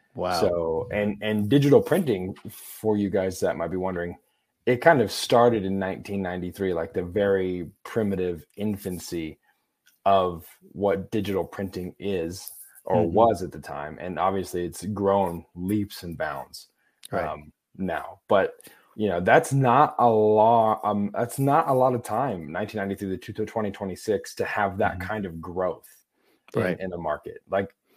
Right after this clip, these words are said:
Speaker 2: in, in context, that's, that's a pretty quick, um, you know, rate of success, I, I would think.
Speaker 1: Yeah. I mean, you think about it, um, nineteen ninety-three, digital was pretty new.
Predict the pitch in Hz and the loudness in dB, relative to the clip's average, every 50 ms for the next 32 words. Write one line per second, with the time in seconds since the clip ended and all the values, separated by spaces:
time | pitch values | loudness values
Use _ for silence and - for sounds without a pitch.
0 | _ _ _ _ _ _ _ - 117 120 120 113 104 101 98 - 104 101 98 - | _ _ _ _ _ _ _ -2 0 0 2 2 0 0 -2 -4 -4 -6 -6 -4
1 | - 113 110 110 110 98 - 90 78 73 - - - 98 98 - - - - 117 | -2 -2 -2 -2 -2 -4 -4 -6 -6 -6 -4 -2 0 0 0 -2 -4 -4 -4 -4
2 | - 127 120 - - - 165 156 127 113 - - - - 127 117 - - - - | -4 -6 -6 -4 0 4 4 6 4 4 0 -2 2 4 6 6 4 2 -4 -10
3 | - _ _ _ _ _ _ _ _ _ _ - 104 95 90 87 85 85 82 80 | -18 _ _ _ _ _ _ _ _ _ _ -4 0 0 2 2 0 0 -4 -8
4 | 76 73 _ _ _ _ _ _ _ _ _ - - - - - 117 208 90 85 | -12 -14 _ _ _ _ _ _ _ _ _ -18 -18 -12 -6 -4 -2 -2 -2 -2
5 | 107 - - - - 120 117 117 107 110 107 98 87 - - 101 - - - 131 | -6 -8 -12 -8 -6 -2 2 4 4 4 4 2 0 -4 -6 -8 -8 -4 0 2
6 | 113 98 85 - - - - - 92 90 80 - 85 85 85 82 - - - - | 2 2 2 -2 -6 -10 -8 -6 -6 -6 -4 -4 -4 -4 -4 -6 -8 -12 -16 -16
7 | - - - - _ _ _ _ _ _ _ - 131 127 127 113 107 - _ _ | -16 -18 -20 -20 _ _ _ _ _ _ _ -2 -2 0 0 -2 -4 -8 _ _
8 | - - - - 170 170 165 156 147 131 - 160 131 143 113 117 113 110 110 110 | -20 -20 -6 2 6 8 8 8 8 6 4 2 0 2 2 2 2 2 0 -2
9 | - - - - 110 110 107 101 98 98 98 - _ _ _ _ _ _ _ _ | -4 -6 -8 -6 -4 -2 -2 -2 -4 -6 -8 -12 _ _ _ _ _ _ _ _
10 | _ _ _ _ _ 113 117 120 117 - 127 113 117 107 101 95 85 120 127 123 | _ _ _ _ _ -4 -2 -2 0 0 0 0 0 0 0 0 0 0 0 2
11 | 113 110 104 104 _ _ _ _ _ - - - - _ _ _ _ - 135 120 | 2 0 -2 -6 _ _ _ _ _ -20 -20 -20 -20 _ _ _ _ -4 -2 0
12 | 110 127 113 101 98 95 95 90 - - - _ _ _ _ - - 123 107 101 | 2 2 4 4 4 2 2 0 -2 -6 -8 _ _ _ _ -4 -2 -2 0 0
13 | 90 92 95 104 127 117 76 65 92 104 | -2 0 2 2 2 2 0 -2 -8 -14